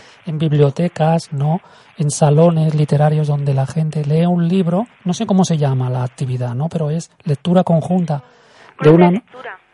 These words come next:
Speaker 1: ¿Eh? Club de lectura, eso. Hay muchos clus-, clubes de lectura donde muchas personas están leyendo al mismo tiempo ese libro y luego lo comentan. Y claro, es que es muy complejo, ¿no? Porque la, la,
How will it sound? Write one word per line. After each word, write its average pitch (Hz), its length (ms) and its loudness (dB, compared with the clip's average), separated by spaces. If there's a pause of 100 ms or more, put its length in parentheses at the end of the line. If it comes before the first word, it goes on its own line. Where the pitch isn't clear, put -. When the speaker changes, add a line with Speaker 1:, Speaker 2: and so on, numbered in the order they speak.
(120)
Speaker 1:
¿Eh? 202 240 6
Club 190 240 6
de 185 80 6
lectura, 139 540 0
eso. 139 260 -8
Hay 165 100 0
muchos 165 300 0
clus-, 170 380 0
clubes 165 340 2
de 165 60 0
lectura 175 400 0
donde 147 240 0
muchas 156 340 -4
personas 160 540 -2
están 151 480 -4
leyendo 135 560 -2 (220)
al 143 100 -10
mismo 160 280 -2
tiempo 143 380 0
ese 165 240 0
libro 180 320 4
y - 20 4
luego 160 200 4
lo 160 100 4
comentan. 160 480 0 (640)
Y 180 100 -6
claro, 185 320 0
es 175 160 -6
que 214 160 0
es 190 140 -2
muy 190 320 0
complejo, 175 600 -2
¿no? 170 160 0
Porque 156 280 -2
la, 147 220 -2
la, 147 500 -4